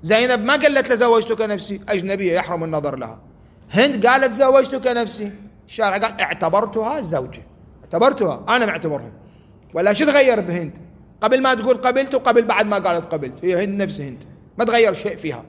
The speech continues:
مثل الورقة كما قلت لكم، ورقة ورقة هي باقي، بس طبعنا عليها مية دولار، صارت مية دولار. هاي المرة قالت: "زوجتك نفسي"، صارت زوجة. بعد هي ما قالت: "زوجتك نفسي"، ما صارت زوجة. قالها: "أنت طالق"، صارت أجنبية.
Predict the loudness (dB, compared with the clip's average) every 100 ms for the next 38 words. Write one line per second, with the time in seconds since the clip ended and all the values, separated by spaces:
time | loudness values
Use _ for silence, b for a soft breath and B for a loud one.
0 | -20 b b b b b b b -2 0
1 | 4 4 4 0 0 0 -2 -6 -10 -2
2 | -2 2 4 4 2 -2 0 2 0 -2
3 | -16 -10 -10 -8 -2 2 2 2 2 2
4 | 2 0 -6 -2 2 2 2 0 0 -2
5 | -8 -6 -4 -6 0 4 4 4 0 2
6 | 2 2 0 -4 -2 2 4 2 0 -2
7 | -2 -4 -8 -4 -2 -2 -4 -8 -12 -14
8 | -20 -4 2 2 2 0 0 2 2 2
9 | 2 2 0 -2 -4 -4 -6 -12 -16 -20
10 | -20 _ _ -20 -20 _ 2 2 2 -4
11 | -6 -12 -14 -16 _ _ _ _ b b
12 | 0 2 4 2 0 -2 2 2 2 0
13 | 0 0 -4 -8 -10 -12